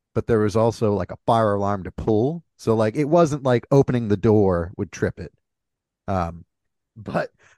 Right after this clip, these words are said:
we used to play catch <laughs> with the Frisbee. Like, when we got bored and, like, didn't wanna go outside, it was like, "Yeah, well, I'll just go at the end of the hallway." And, like, 'cause we'd all have our doors open.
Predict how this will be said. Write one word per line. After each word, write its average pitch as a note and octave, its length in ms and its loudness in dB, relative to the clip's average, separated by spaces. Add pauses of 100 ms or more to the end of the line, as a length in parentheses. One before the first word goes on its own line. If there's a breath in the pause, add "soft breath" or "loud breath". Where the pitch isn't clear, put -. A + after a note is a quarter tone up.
we B2+ 140 0
used C#3 200 2
to C3 80 -6
play B2+ 280 0
catch - 640 -4
<laughs> - 40 -14
with - 220 -4
the C3 100 0
Frisbee. C#3 500 2
Like, A#2 160 4
when A#2+ 80 0
we B2+ 100 0
got G2+ 160 -2
bored B2 340 2
and, G#2 100 -8
like, F#2+ 180 -2
didn't G#2+ 160 -4
wanna A2 160 -2
go G#2+ 100 2
outside, G#2+ 380 0
it A2 40 0
was G#2 140 -6
like, G#2+ 180 -2 (220 soft breath)
"Yeah, D3 120 2
well, D3 160 4
I'll C#3 140 2
just C#3 180 -6
go D3+ 100 4
at C3 80 2
the A#2+ 100 -2
end A#2+ 120 -2
of A2 60 -2
the G#2+ 80 -2
hallway." G#2+ 420 2
And, F#2+ 120 -6
like, A#2+ 180 -2
'cause C3 160 -4
we'd C#3 140 0
all C#3 140 4
have A#2+ 100 2
our A2 80 0
doors F#2 340 -2
open. F#2 380 -8